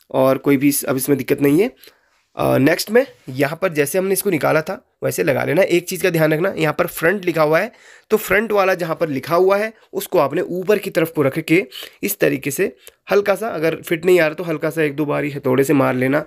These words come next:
या फिर ऊपर कुछ ऐसी चीज़ रख के मार लेना जिससे घाव ना लगे, ठीक है। तो इसके बाद हमने इस तरीके से फिट करके इसको चला के एक बार देख लेना, कोई चीज़ इसमें फंस ना रही हो। बाकी अच्छी तरीके से स्क्रू लगा लो और स्क्रू लगाने के बाद इसको आसानी से यूज़ में लेके आ सकते हो।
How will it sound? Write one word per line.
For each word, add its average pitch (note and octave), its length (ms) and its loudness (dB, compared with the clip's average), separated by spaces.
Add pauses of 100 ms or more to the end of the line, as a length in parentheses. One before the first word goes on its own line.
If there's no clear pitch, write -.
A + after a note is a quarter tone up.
(220)
या C#3 100 2
फिर C#3+ 160 -2
ऊपर C3+ 260 0
कुछ D3 160 -2
ऐसी C#3 180 0
चीज़ D3 220 -2
रख C3+ 120 -2
के - 80 -2
मार C3 180 4
लेना D3+ 180 2
जिससे F#3 260 0
घाव B2+ 260 0
ना A#2 100 -4
लगे, B2 240 -6
ठीक F3 140 -2
है। F#3 100 -2 (500)
तो G3+ 80 6
इसके G3+ 200 2
बाद G3+ 240 2
हमने F3 260 -4 (260)
इस - 160 -12
तरीके D3 280 -2
से D#3+ 100 -8
फिट C3+ 220 -8
करके C#3 280 -4 (440)
इसको D#3+ 240 0
चला C#3 240 0
के D3+ 120 -4
एक C3+ 60 -2
बार D3 120 2
देख C3 200 -4
लेना, E3+ 200 -2
कोई E3+ 160 -2
चीज़ D3 200 -2
इसमें - 160 -6
फंस B2+ 240 -2
ना A#2+ 80 -2
रही A#2 200 -6
हो। - 240 -18
बाकी D#3+ 300 0 (520)
अच्छी E3+ 240 -4
तरीके F#3+ 320 0
से F#3 120 -2
स्क्रू E3 260 0
लगा C#3 240 4
लो G3+ 220 -4
और D#3+ 180 -4
स्क्रू F3+ 260 -6
लगाने B2+ 320 0
के A#2+ 80 -8
बाद B2 220 -4
इसको G#3 240 -6
आसानी B2+ 380 -2
से D3 240 -8
यूज़ B2+ 360 0
में - 140 0
लेके C3+ 280 0
आ - 60 -12
सकते - 280 -18
हो। - 180 -16